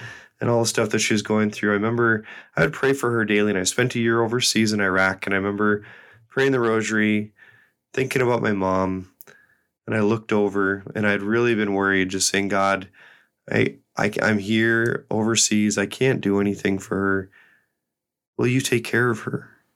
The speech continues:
And remember looking over while I was walking and seeing Jesus holding my hand on one side, and on the other side of him, he was holding my mom's hand.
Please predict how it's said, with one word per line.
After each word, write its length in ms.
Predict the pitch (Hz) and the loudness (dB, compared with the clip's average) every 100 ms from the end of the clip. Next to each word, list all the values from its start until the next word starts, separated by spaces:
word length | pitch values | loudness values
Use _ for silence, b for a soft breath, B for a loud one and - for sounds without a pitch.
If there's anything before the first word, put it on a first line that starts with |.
| _ _ _ _ _ _ _ _ _ _ _ _ - | _ _ _ _ _ _ _ _ _ _ _ _ -10
And 140 | 110 | -4
remember 260 | 110 110 117 | 0 2 2
looking 340 | 110 110 120 | 0 0 -2
over 240 | 113 107 110 | 0 0 2
while 140 | 104 | 2
I 40 | 104 | 0
was 100 | 104 | 0
walking 500 | 98 95 95 98 95 | 0 -2 -2 -2 0
and 160 | 95 | 0
seeing 480 | 92 - 101 101 101 - B B B B - | -2 0 2 0 -2 -6 B B B B -6
Jesus 460 | - 117 113 113 | 0 2 2 0
holding 340 | - 107 110 104 | 0 0 2 2
my 160 | 101 | 0
hand 600 | 101 101 98 101 104 101 - - - | 0 2 2 0 -2 -6 -10 -12 -6
on 160 | 104 | -2
one 180 | 98 101 | 0 0
side, 320 | 101 - 95 | 0 0 0
and 100 | 98 | 0
on 120 | 95 98 | 0 0
the 120 | 101 | 0
other 280 | 104 107 107 | 0 0 0
side 260 | - 101 | 0 0
of 140 | 98 - | 0 0
him, 240 | 101 98 | -2 0
he 80 | 101 | 0
was 140 | 92 | -2
holding 360 | - 107 104 95 | 0 0 2 0
my 80 | 95 | 0
mom's 460 | 92 92 92 95 | 0 0 0 -4
hand. 440 | - - 64 - | -4 -4 -4 -8